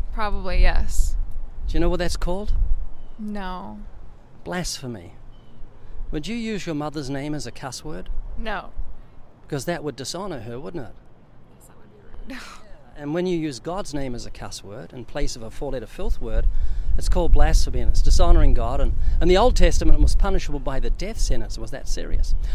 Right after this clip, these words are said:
Speaker 2: One to go, and I appreciate your honesty. Jesus said, "If you look with lust, you commit adultery in your heart." Ever looked with lust?
Speaker 1: <laughs> Probably, yeah.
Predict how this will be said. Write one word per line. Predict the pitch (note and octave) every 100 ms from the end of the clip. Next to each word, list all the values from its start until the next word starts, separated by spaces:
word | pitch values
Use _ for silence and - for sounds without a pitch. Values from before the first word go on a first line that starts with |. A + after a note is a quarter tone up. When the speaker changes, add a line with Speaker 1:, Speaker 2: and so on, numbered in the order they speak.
| - F#3+
Speaker 2:
One | A#3+
to | F#3+
go, | E3+
and | D#3+
I |
appreciate | E3 - - F3+
your | C#3+
honesty. | C3+ - C#3 - - - - - - -
Jesus | - G3+ - D#3+
said, | F3+ F3
"If | -
you | A#2
look | E3 - -
with | -
lust, | D#3+ G#3 - - - - - -
you | D3+
commit | F3 D3+
adultery | C#3+ - - - - C#3
in | B2+
your | C3+ B2+
heart." | A3 E3 - - - - -
Ever | E3 E3
looked | E3+ -
with | D#3+ D3+
lust? | E3 - - - - - - - - - - - - -
Speaker 1:
<laughs> | E4+ C#4 C#4+ - -
Probably, | - C4+ C4+ A#3+ A#3+
yeah. | A3 A3+ F4+